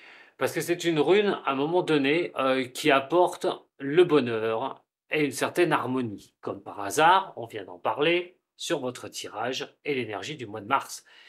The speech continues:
Vous allez pouvoir avancer sur de nouvelles choses. Quoi qu'il en soit, euh, vous allez, euh,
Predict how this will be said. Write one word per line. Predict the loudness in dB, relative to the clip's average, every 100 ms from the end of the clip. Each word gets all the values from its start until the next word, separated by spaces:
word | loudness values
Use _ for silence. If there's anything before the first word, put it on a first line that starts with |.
| -20 -20 _ _
Vous | -4 0
allez | 2 2
pouvoir | 0 -2 2 2 2 2
avancer | 4 2 -2 0 0 0
sur | -4 -4
de | -4
nouvelles | 0 0 0
choses. | -6 -10 -16 -20 _ _ _ _ _
Quoi | 0 2
qu'il | 2 2
en | 2
soit, | 0 4 4 4 -2 _ _ -6
euh, | -2 0 0 -2 -4 -6 -8 -12
vous | -16 -8 2
allez, | 4 6 4 2
euh, | 0 -2 -2 -4